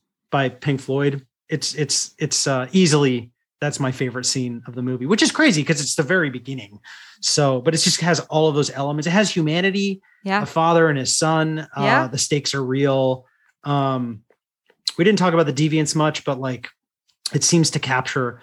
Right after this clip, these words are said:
Speaker 1: capture this, this very, it's very fast, um, but it's, it's, it's lovely to, to watch over and over again. How about you?
Speaker 2: So effective. I, if there was another Druig line that was in contest for my favorite line of the film, it's when he says, "That makes them us,"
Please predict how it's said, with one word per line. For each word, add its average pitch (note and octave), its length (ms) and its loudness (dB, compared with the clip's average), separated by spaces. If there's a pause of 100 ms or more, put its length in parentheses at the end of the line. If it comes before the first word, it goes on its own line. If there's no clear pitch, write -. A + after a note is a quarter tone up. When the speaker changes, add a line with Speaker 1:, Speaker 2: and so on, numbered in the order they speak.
(300)
Speaker 1:
capture C#3 440 0
this, - 300 -2
this C#3 200 -4
very, C3+ 600 -2
it's D#3+ 120 -2
very G3 320 4
fast, E3 680 2
um, C#3 280 0
but B2+ 180 -4
it's, A#2 260 -6
it's, - 320 -6
it's C#3 140 -4
lovely A#2+ 480 -10 (140)
to, C3 200 -4
to B2+ 220 -2
watch B2 400 -4
over B2+ 180 -6
and B2 80 -6
over A#2+ 180 -6
again. C#3 320 -6 (680)
How F#3 100 0
about E3+ 220 4
you? C#3 240 2
Speaker 2:
So A3+ 360 2
effective. E3+ 520 -4
I, A3+ 160 2
if A#3+ 140 2
there D4 100 6
was D4 120 2
another C#4 260 4
Druig A3+ 340 4
line F3 300 0
that D3+ 180 -4
was F3 180 -2
in E3+ 180 0
contest F3 520 2
for E3 360 -2
my - 160 -2
favorite F#3+ 380 2
line E3 120 2
of D3+ 80 -2
the E3+ 80 -8
film, D#3+ 180 0
it's D#3 140 -6
when E3+ 140 2
he E3+ 180 0
says, D#3+ 420 0 (300)
"That E3+ 380 0
makes F3+ 320 -2
them D3+ 180 -4
us," D3+ 480 -2